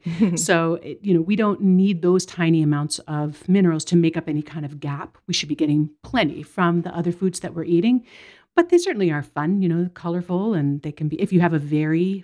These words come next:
Speaker 2: refined palate, you may actually be able to taste the difference between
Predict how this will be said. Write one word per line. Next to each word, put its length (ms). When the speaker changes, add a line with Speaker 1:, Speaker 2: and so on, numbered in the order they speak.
Speaker 2:
refined 540
palate, 400
you 120
may 280
actually 300
be 160
able 120
to 80
taste 320
the 60
difference 560
between 640